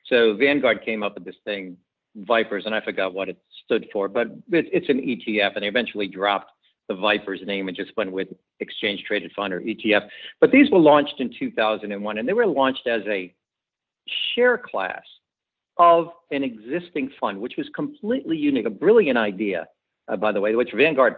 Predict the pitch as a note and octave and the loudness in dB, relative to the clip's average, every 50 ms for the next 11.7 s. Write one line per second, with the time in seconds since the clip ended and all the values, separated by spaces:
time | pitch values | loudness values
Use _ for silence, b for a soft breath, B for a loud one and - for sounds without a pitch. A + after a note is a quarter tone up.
0 | - _ - D#3 D3+ C#3+ - - - - F#2+ _ _ _ _ _ _ _ _ _ | -6 _ -4 -2 -2 -2 -4 -8 -18 -20 -20 _ _ _ _ _ _ _ _ _
1 | _ - - C#3 C3+ C3 C3 C3+ C3 C#3 C3+ C3+ C#3 C#3 - F#3+ F3+ A#3 G3 - | _ -4 0 2 4 4 4 4 4 4 4 4 2 0 -4 -8 -8 -8 -8 -8
2 | _ _ _ _ - - - A3+ A#3 A3+ - - - B2 A2 G#2+ - - A2+ G2+ | _ _ _ _ -12 -2 0 0 0 2 -2 -4 -4 -2 -4 -4 -4 -6 -8 -8
3 | G2+ - - A2 - - C#3 B2+ B2 - - D#3 C3+ B2+ B2+ - - F3 F3 E3 | -8 -8 -12 -12 -10 -8 -8 -8 -8 -8 -10 -8 -8 -8 -6 -2 0 0 0 0
4 | D3 - _ _ _ _ _ _ _ - - - - - - - - C3 D3 C#3+ | -4 -14 _ _ _ _ _ _ _ -14 -14 -14 -12 -12 -14 -12 -10 -10 -10 -12
5 | C#3+ - - - E3 F#3+ F#3 - D3+ - C#3+ C3 - - A2+ A2+ A2 G#2+ A2 - | -12 -10 -2 2 2 2 2 0 -4 0 0 0 0 0 -2 -2 -2 -2 0 0
6 | C#3 C#3 - - C#3 B2+ B2 - - C#3 - C3+ A2+ A2+ A2+ A2+ - _ _ - | 0 0 0 0 -2 -2 -2 0 -2 -2 -2 0 -2 -2 -4 -4 -6 _ _ -10
7 | A#2+ A2 - _ _ - D3 E3+ A3+ B3 F3+ - - - - - _ _ _ _ | -10 -10 -10 _ _ 0 2 2 2 0 -2 -6 -12 -16 -16 -16 _ _ _ _
8 | _ _ _ _ _ _ - D3 D3 D#3+ F#3 F3 E3 C3+ D3+ D3 D3+ F3 F#3+ F#3+ | _ _ _ _ _ _ -4 0 2 2 2 2 0 -2 0 2 2 2 2 2
9 | D3+ A2 G#2+ G#2 G2+ G2 F#2 - _ _ _ - - - C3 A2+ G#2 - - A2+ | -2 -2 -2 -6 -6 -6 -8 -16 _ _ _ -14 -6 -2 -2 -2 -2 -2 -4 -4
10 | G2+ F#2+ - - - G#2+ G#2 G2+ G2 G2 - - A2+ - - - D#3 C#3 A2+ A#2+ | -4 -4 -6 -6 -6 -6 -6 -6 -10 -12 -10 -10 -12 -10 -2 0 0 0 0 -2
11 | G#2 G#2+ G#2 G2+ G2+ G#2 A#2 G#2 - - - _ - | -6 -6 -8 -8 -8 -12 -16 -14 -14 -14 -14 _ -20